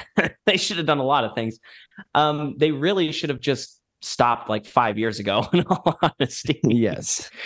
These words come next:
Speaker 1: They
Speaker 2: Dude,
Speaker 1: should
Speaker 2: once
Speaker 1: have just
Speaker 2: Justice League came out, they should have stopped. It was all bad after that.
Speaker 1: Dude, they, they really should have just stopped. A-, and the problem is they just, they had already started working on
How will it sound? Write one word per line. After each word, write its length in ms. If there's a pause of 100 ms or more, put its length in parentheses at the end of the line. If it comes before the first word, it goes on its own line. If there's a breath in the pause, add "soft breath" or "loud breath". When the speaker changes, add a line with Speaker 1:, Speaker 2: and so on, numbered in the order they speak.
(280 loud breath)
Speaker 1:
They 80
Speaker 2:
Dude, 120
Speaker 1:
should 100
Speaker 2:
once 160
Speaker 1:
have 80
just 140 (160)
Speaker 2:
Justice 180
League 240
came 240
out, 240
they 140
should 180
have 120
stopped. 600 (600 loud breath)
It 60
was 140
all 240
bad 340
after 280
that. 320 (220)
Speaker 1:
Dude, 220
they, 180
they 200
really 420
should 180
have 80
just 200
stopped. 300
A-, 40
and 200
the 60
problem 340
is 140
they 180
just, 200 (960)
they 100
had 100
already 280
started 380
working 400
on 480